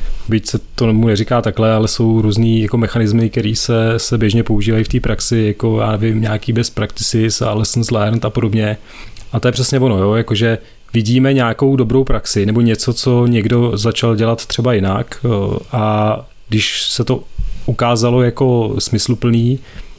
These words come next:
tak potom se z toho začne dělat nějaký pravidlo, že jo, který většinou ale není vynucovaný, je to otázka toho, že prostě říkáme, "Hele, podívejte se, tady, eh, něco funguje, tak pojďme to dělat taky tak." Jo, anebo naopak zase,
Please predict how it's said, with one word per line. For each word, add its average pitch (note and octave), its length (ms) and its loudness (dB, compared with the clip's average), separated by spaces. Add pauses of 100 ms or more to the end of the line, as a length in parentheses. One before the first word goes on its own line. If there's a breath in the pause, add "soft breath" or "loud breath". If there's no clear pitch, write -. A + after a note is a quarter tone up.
tak - 100 -4
potom C3 280 0
se C3+ 100 2
z - 80 -2
toho B2+ 260 2
začne A#2+ 300 2
dělat A#2+ 280 2
nějaký A#2 360 0
pravidlo, A2+ 380 -2
že F2 100 -2
jo, F#2 60 -2
který B2+ 220 2
většinou B2 300 0
ale C3 80 2
není C3+ 140 2
vynucovaný, B2 540 0
je A#2 80 0
to A#2+ 260 0
otázka A2+ 580 0
toho, A2 260 0
že A2+ 120 2
prostě A#2+ 480 0 (300 loud breath)
říkáme, A2 440 0
"Hele, A#2+ 180 2
podívejte A#2+ 440 2
se, A#2 380 0 (400 loud breath)
tady, A#2+ 480 2
eh, A2 460 0
něco A2 280 2
funguje, A2+ 560 2
tak A2 140 -4
pojďme B2 260 2
to A#2+ 80 2
dělat A#2 180 2
taky A#2 180 0
tak." F2+ 300 -6 (540 loud breath)
Jo, A2+ 140 2
anebo B2 260 2
naopak B2 260 2
zase, B2 460 2